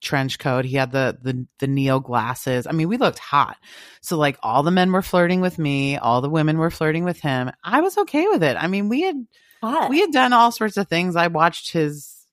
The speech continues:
Speaker 1: I, I, I watched him have sex with one of my close friends when we first started dating because I wanted to see what his ass looked like when he fucked.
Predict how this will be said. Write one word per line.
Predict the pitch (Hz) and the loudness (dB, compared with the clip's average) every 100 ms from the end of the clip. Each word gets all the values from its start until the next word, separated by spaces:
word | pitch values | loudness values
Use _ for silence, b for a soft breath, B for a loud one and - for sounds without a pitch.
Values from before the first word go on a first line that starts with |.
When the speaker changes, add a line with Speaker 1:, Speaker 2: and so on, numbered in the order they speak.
| _ | _
Speaker 1:
I, | - - 170 170 180 175 - | -8 -6 -2 0 0 0 -4
I, | |
I | 185 | -4
watched | 180 196 - 208 | 0 0 0 -4
him | 175 | -2
have | 160 151 143 - _ _ | 2 0 0 -10 _ _
sex | - 170 165 - | -4 -2 -2 -4
with | 143 139 131 | -4 -4 -6
one | 131 143 | -8 -4
of | 143 | -4
my | 135 131 | -4 -4
close | 147 135 - | -2 -4 -2
friends | 139 131 127 | -2 -2 -2
when | |
we | 131 | -4
first | - 139 135 | -4 -4 -4
started | 135 127 | -4 -4
dating | 127 131 123 127 B B B | -4 -2 -2 -6 B B B
because | 151 165 131 | -4 -2 0
I | 143 165 | 2 2
wanted | 156 160 156 | 2 0 -2
to | 139 | -8
see | - 151 | -6 -4
what | 135 | -4
his | 135 123 | -4 -8
ass | - 110 107 - | -4 -2 -4 -6
looked | 120 117 | -8 -6
like | 110 - | -6 -4
when | 117 | -6
he | 110 | -6
fucked. | 110 78 - - | -8 -8 -8 -16